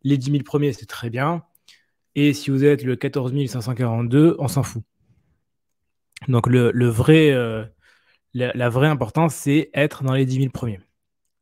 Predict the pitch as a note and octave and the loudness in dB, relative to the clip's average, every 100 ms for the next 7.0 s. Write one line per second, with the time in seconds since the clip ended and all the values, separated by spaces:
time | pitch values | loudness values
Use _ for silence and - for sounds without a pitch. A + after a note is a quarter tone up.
0 | _ _ _ _ _ _ _ _ _ _ | _ _ _ _ _ _ _ _ _ _
1 | _ _ _ _ _ _ D3+ D3 D3+ A#2 | _ _ _ _ _ _ 2 4 0 -2
2 | - _ _ _ _ _ _ _ _ _ | -8 _ _ _ _ _ _ _ _ _
3 | - B2 D3 D#3 C#3+ A2+ - - B2 A#2 | -14 -8 -8 -8 -12 -12 -16 -14 -10 -6
4 | A#2+ B2 C#3 A2+ C#3+ D#3+ - B2 G2+ G#2 | -4 -4 -4 -4 0 0 0 -4 -4 -10
5 | A#2+ - A#2+ A2+ C#3 C#3+ A#2+ D3+ C3+ C#3 | -10 -6 -6 -4 -2 -2 0 0 0 -2
6 | C3 A#2+ C3 B2+ C#3 B2 - - A2+ - | -4 -4 -4 -4 -4 -6 -14 -12 -12 -12